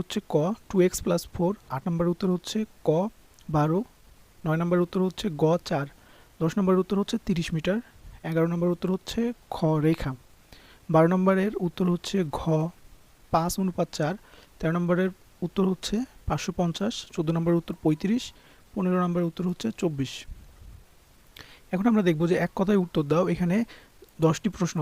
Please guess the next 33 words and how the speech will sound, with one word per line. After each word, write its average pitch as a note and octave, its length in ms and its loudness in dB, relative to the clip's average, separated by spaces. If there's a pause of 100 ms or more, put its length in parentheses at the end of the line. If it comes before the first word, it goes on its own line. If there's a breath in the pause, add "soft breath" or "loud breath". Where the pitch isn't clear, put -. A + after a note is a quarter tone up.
আছে। G3+ 160 -2 (720 loud breath)
রনি G3 240 6 (120)
ও - 20 4 (120)
সিয়ামের F#3 380 2 (200)
ওজন F3 260 0
যথাক্রমে F#3 440 0
চল্লিশ F3 300 2
কেজি F3 200 -2
ও F3+ 80 -2
ছত্রিশ E3 340 -4
কেজি, F3+ 180 0 (100)
তাদের E3 240 4 (100)
ওজনের F3 280 0
অনুপাত D#3+ 320 -2
কত? C#3+ 140 -2 (500 loud breath)
এটির F#3 200 0 (100)
উত্তর F#3+ 260 0
হবে E3 180 2 (1200 soft breath)
দশ E3+ 280 4 (120)
অনুপাত F3+ 380 0 (360)
নয়। C#3 200 -2 (1120 soft breath)
তারপর F3 220 -4 (120)
এক, F3 60 -4 (300)
এক D#3+ 120 -2
হাত G3 160 -2
সমান G3 260 2
কত F#3 120 -2 (120)
ইঞ্চি? D#3+ 220 -2 (180)
এক D3+ 120 -2
হাত E3+ 180 -2
সমান G3 220 2 (140)
আঠারো D3+ 300 -2
ইঞ্চি। G#3 240 -4